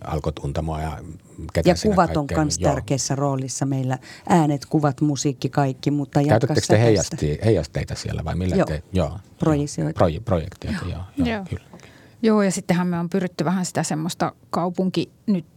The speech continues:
Speaker 3: aika laajat lainausmerkit, kaupunkisinfoniaa sikäli tuomaan esille, että meillä on kaikissa teoksissa ollut näitä semmosia, missä kaupunkilaiset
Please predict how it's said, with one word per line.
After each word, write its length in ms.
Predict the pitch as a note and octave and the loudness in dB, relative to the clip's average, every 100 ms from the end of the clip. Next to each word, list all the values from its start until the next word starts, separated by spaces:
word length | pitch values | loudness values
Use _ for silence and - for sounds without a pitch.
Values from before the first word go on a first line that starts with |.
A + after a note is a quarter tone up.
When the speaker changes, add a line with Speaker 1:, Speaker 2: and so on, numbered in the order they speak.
| - - | -14 -2
Speaker 3:
aika 260 | G3 F3 | -2 0
laajat 300 | F#3+ F#3+ F3+ | 0 0 0
lainausmerkit, 640 | F#3 F#3 F3+ F3 F#3 F3 - | 0 0 0 -2 -2 -4 -2
kaupunkisinfoniaa 1300 | F3 F3+ F#3+ - - - F#3+ G3+ F#3+ F3+ F#3 F3 F3+ | -2 0 -2 -4 -4 -2 2 2 2 0 0 -2 -4
sikäli 380 | - G#3 F#3+ F#3 | -4 0 0 0
tuomaan 400 | - E3+ D#3+ F3 | 0 0 0 -4
esille, 360 | - F#3 F#3 F3 | -4 -4 -4 -4
että 200 | E3 - | -4 -2
meillä 260 | F3 E3+ D#3+ | -2 -2 -4
on 60 | |
kaikissa 340 | E3 E3+ - E3+ | -4 -4 -4 -2
teoksissa 520 | E3+ D#3 - - D#3+ | -2 -2 -4 -4 -2
ollut 260 | F3 E3+ | 0 0
näitä 240 | E3+ D#3+ F3 | -2 -2 -4
semmosia, 360 | F3 E3 D#3+ | -2 -2 -2
missä 200 | D#3 - | -4 -4
kaupunkilaiset 840 | F#3+ F3 E3 D#3 E3 D#3 C#3+ F3 | 0 0 0 -2 -4 -2 -2 -4